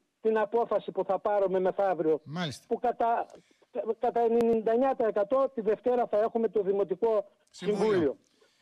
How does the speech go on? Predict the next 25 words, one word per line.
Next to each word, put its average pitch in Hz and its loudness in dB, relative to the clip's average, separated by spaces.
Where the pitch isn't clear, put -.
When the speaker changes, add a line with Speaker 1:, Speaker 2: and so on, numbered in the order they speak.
Speaker 2:
Και 214 -4
θα - -4
Speaker 1:
Λοιπόν, 247 0
Speaker 2:
είμαστε 214 -4
κι 196 -6
εμείς 220 0
εκεί 151 -10
να 143 -8
Speaker 1:
να 190 0
είστε, 247 0
αν 269 2
εμείς 247 2
Speaker 2:
σε 202 -4
αυτό 254 -2
Speaker 1:
ζητήσαμε 262 -2
Speaker 2:
θα 262 0
Speaker 1:
να 254 0
Speaker 2:
είμαστε 247 2
Speaker 1:
γίνει 262 2
Speaker 2:
πραγματικά. 233 -2
Speaker 1:
διαζώσεις. 208 -4
Speaker 2:
Ε, 147 -6
Speaker 1:
Κύριε 180 2
Speaker 2:
αν, - 2
Speaker 1:
Νατσούλη, 190 0